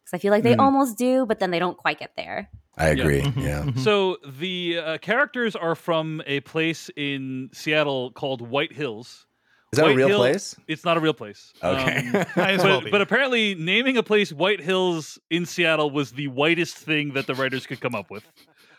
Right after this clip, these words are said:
Speaker 2: uh, which is not, I don't oppose that. There
Speaker 4: Yeah.
Speaker 2: is a place that I like right
Speaker 4: Mm-hmm.
Speaker 2: down the street from me called White Center. That, that
Speaker 4: Oh,
Speaker 2: it might have been a
Speaker 4: wow.
Speaker 2: reference to. Yeah, it's called White
Speaker 4: Yeah.
Speaker 2: Center.
Speaker 3: No
Speaker 2: So
Speaker 3: hills there, though.
Speaker 2: No hills. No hills.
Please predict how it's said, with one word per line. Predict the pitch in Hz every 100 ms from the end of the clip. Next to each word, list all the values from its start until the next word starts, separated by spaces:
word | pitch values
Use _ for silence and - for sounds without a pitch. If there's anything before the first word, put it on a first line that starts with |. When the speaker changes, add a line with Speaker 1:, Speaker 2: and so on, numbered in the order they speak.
| _ -
Speaker 2:
uh, | 139 143 143
which | 143 156
is | 160 147
not, | 156 170 175 _ _ _
I | 147 147 156
don't | 175 175
oppose | 156 165 143
that. | 131 131 - -
There | 196
Speaker 4:
Yeah. | 233
Speaker 2:
is | 285
a | 196 202
place | 208 196
that | 190 165
I | 165 175 175
like | 160 131
right | 165 180
Speaker 4:
Mm-hmm. |
Speaker 2:
down | 185 165
the |
street | - 190
from | 151 143
me | 135
called | 139 113
White | 131 143
Center. | - 147 139 101 - _ _ _ _ -
That, | 127 127 135 120
that | 127
Speaker 4:
Oh, |
Speaker 2:
it | -
might | 147
have | 208 226
been | 180
a | 156
Speaker 4:
wow. |
Speaker 2:
reference | 156 156 170 -
to. | 190
Yeah, | 175 123 98 _ _
it's |
called | - 151
White | 143 131
Speaker 4:
Yeah. |
Speaker 2:
Center. | 120 117 175 -
Speaker 3:
No | 82
Speaker 2:
So | 80
Speaker 3:
hills | 113 151
there, | 73 64
though. | 58 58 - - -
Speaker 2:
No | 135
hills. | 175 226 165 - - -
No | 104
hills. | 170 175 143